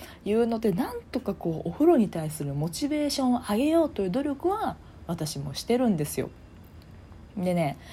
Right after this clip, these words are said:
まずもってみんながやるのが入浴剤だよね。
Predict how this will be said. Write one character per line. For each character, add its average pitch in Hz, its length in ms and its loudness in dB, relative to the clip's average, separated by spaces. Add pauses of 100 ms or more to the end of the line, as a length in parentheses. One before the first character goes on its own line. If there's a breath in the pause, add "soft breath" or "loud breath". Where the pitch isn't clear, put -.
(240 loud breath)
ま 349 220 2
ず 466 180 0
も 480 120 2
っ 480 40 -6
て - 220 0
み 185 120 4
ん 214 100 6
な 233 120 6
が 190 60 4
や 156 80 0
る 170 120 2
の 165 100 0
が 147 100 -2
入 226 280 6
浴 220 320 2
剤 190 260 4
だ 180 120 4
よ 139 140 0
ね。 147 180 -2